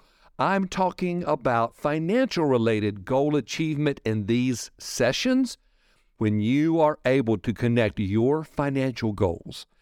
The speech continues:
into your larger life stewardship goals, that's when they really come to life, because your money, as you know this, it's only a resource on your faithful journey as a follower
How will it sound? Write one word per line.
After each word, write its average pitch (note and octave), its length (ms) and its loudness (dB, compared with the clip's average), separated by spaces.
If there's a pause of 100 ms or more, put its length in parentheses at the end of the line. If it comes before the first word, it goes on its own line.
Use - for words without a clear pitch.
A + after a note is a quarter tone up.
(400)
into F3+ 360 0
your D#3+ 320 0
larger D3+ 800 0
life C#3+ 440 -2 (100)
stewardship G3+ 800 -2
goals, A#3+ 360 0 (300)
that's D3 320 0
when D#3+ 160 0
they C3+ 160 2
really C#3+ 800 0 (240)
come F3+ 280 0
to F#3+ 100 -2
life, G#3 280 2
because F3+ 400 0
your D#3+ 120 0
money, A#3 640 0 (540)
as B3 140 -2
you C4 120 2
know E3 260 2
this, D#3+ 340 0 (540)
it's G#3 220 -2 (120)
only A3 440 0 (120)
a C#3+ 120 2
resource C3 1040 0 (160)
on D3+ 320 0
your E3+ 200 -2
faithful B2 760 -2
journey G#2 640 -4 (280)
as B2 220 0
a D3 80 0
follower F2+ 720 -4